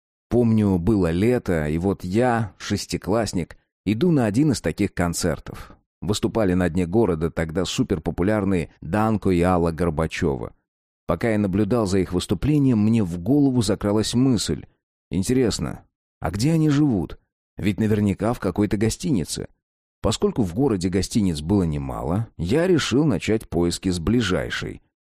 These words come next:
Она размещалась в здании неподалёку от площадки. После концерта я пошёл к артисту прямо в гостиницу и взял автограф.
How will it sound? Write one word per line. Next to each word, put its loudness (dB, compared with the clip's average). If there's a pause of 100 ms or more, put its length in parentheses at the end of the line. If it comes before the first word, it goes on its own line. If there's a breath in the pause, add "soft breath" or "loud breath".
Она 0
размещалась 0
в -10
здании 0
неподалёку 0
от -2
площадки. -4 (420)
После 0
концерта -2
я 2
пошёл -2
к -6
артисту -2
прямо -2
в -14
гостиницу 0
и 0
взял -2
автограф. -2